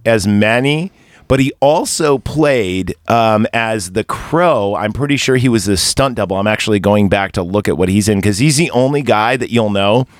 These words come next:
He's in One Night at Bangkok, John Wick three, Cradle to the Grave. So he's been in a lot of stuff. And he looks very, very Native American, but I'm pretty sure he is not. Yeah, he's Hawaiian, so he's Samoan.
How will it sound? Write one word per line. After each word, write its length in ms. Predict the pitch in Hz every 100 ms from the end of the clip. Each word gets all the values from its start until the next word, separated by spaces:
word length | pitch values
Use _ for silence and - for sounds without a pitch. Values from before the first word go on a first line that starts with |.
| - - - - - - -
He's 260 | 139 139
in 160 | 156 135
One 200 | 127 170
Night 260 | 165 170 120
at 200 | 143 110
Bangkok, 520 | 131 127 135 127 113
John 380 | 104 131 170 147
Wick 220 | 143 -
three, 580 | - 127 120 120 107 113
Cradle 320 | - 143 175 160
to 60 |
the 100 | 139
Grave. 640 | 110 110 110 101 95 95 90 -
So 180 | -
he's 140 | 151 151
been 140 | 196
in 120 | 190
a 60 | 147
lot 220 | 123 123
of 60 | 104
stuff. 540 | - 120 110 - - _ _ _ _ _ -
And 180 | 135 135
he 100 | 160
looks 380 | 202 190 - - 101
very, 600 | 90 117 143 139 120 101
very 440 | 107 117 123 113
Native 300 | 104 110 110
American, 440 | 104 98 107 139 139
but 140 | 120
I'm 120 | 110
pretty 320 | - 127 127
sure 400 | 120 - 117 113
he 300 | 104 92 113
is 220 | 104 98 92
not. 460 | 98 98 92 - -
Yeah, 240 | 127 113
he's 200 | 107 101
Hawaiian, 480 | 107 107 92 71 71
so 160 | -
he's 120 | 113 -
Samoan. 580 | 113 107 95 87 80